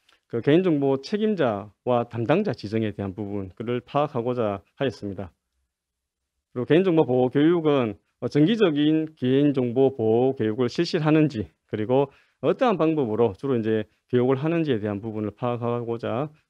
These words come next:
예, 하였습니다. 그리고 이제 개인정보 안전조치 이행에서는 중요한 개인정보에 대한 암호화 조치를 하고 있는지, 그리고 안전한 관리를 위해서 어떠한 조치들을, 저 개인정보 안전성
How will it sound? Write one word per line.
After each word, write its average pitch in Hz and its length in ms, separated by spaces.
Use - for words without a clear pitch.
예, 107 60
하였습니다. 98 640
그리고 147 220
이제 131 220
개인정보 139 720
안전조치 156 640
이행에서는 135 880
중요한 202 400
개인정보에 131 1160
대한 120 380
암호화 170 460
조치를 143 340
하고 202 200
있는지, 123 440
그리고 127 520
안전한 165 420
관리를 135 640
위해서 107 580
어떠한 190 440
조치들을, 110 680
저 113 80
개인정보 131 420
안전성 131 600